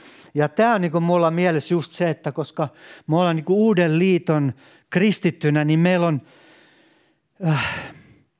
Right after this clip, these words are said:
silleen niinku helposti kevyt Jumala.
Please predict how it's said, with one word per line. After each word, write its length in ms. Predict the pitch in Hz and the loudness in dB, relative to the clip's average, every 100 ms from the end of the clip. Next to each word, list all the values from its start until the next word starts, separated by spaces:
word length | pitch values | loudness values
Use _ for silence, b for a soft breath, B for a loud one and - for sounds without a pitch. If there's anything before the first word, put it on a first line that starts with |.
| _ b b b | _ b b b
silleen 640 | - - 202 220 185 165 151 | -12 -2 2 4 4 2 2
niinku 420 | 151 143 - 156 123 - b 180 | 2 0 0 0 0 -6 b 2
helposti 920 | 220 202 156 160 - - 147 110 _ _ | 4 2 2 -2 -2 -4 -4 -4 _ _
kevyt 460 | 208 214 175 143 - | 2 4 2 2 2
Jumala. 460 | 151 139 117 123 | 2 2 -2 -6